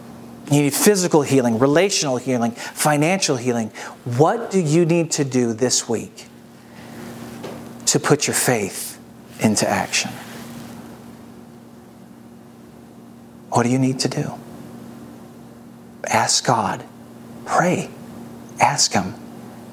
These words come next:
and obey. Father, thank you. We love you and worship you. God, we want to be the kind of people who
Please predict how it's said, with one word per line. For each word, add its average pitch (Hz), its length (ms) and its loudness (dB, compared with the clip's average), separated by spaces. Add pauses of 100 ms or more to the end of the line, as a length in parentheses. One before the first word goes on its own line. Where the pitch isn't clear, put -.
(140)
and - 120 4
obey. - 540 0 (2500)
Father, 113 480 2
thank 127 360 2
you. 107 180 4 (1600)
We 117 100 6
love 135 320 4
you 143 140 6
and 139 120 2
worship 123 460 2
you. 113 160 0 (1040)
God, 143 140 2
we 160 140 4
want 156 200 4
to - 20 0
be 143 140 4
the 135 80 0
kind 151 480 4
of 135 180 -4
people 147 440 4
who 117 320 0